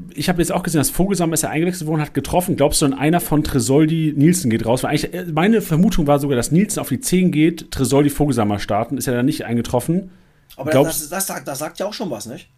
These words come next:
Speaker 1: Ja. Ja,
Speaker 2: Dass er
Speaker 1: safe,
Speaker 2: halt,
Speaker 1: dass du,
Speaker 2: dass
Speaker 1: genau,
Speaker 2: er
Speaker 1: dass
Speaker 2: einen,
Speaker 1: du,
Speaker 2: dass er,
Speaker 1: ja.
Speaker 2: weil genau was du gerade sagst, Nielsen hätte ja auch dahin packen können, aber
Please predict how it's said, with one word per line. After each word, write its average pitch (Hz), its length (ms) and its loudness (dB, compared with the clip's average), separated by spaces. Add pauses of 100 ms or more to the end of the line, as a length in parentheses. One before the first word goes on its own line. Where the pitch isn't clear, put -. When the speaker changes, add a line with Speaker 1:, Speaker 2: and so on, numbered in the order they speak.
(100)
Speaker 1:
Ja. 120 260 0 (400)
Ja, 110 120 -2
Speaker 2:
Dass - 100 2
er - 140 0
Speaker 1:
safe, 202 80 6
Speaker 2:
halt, 131 100 -4
Speaker 1:
dass 113 100 0
du, 110 120 -6
Speaker 2:
dass 110 200 -2
Speaker 1:
genau, 151 120 4
Speaker 2:
er - 20 2
Speaker 1:
dass 127 100 2
Speaker 2:
einen, 185 220 0
Speaker 1:
du, 110 60 -12 (340)
Speaker 2:
dass 139 160 -8
er, 139 80 0
Speaker 1:
ja. - 60 -6
Speaker 2:
weil 135 120 -4
genau 143 240 0
was 160 120 -2
du 151 60 -10
gerade 139 140 -4
sagst, 165 320 -6
Nielsen 147 300 -4
hätte 147 100 -4
ja 147 80 -2
auch 156 100 -4
dahin 135 220 -4
packen 131 240 -12
können, 143 180 -10
aber 127 360 -8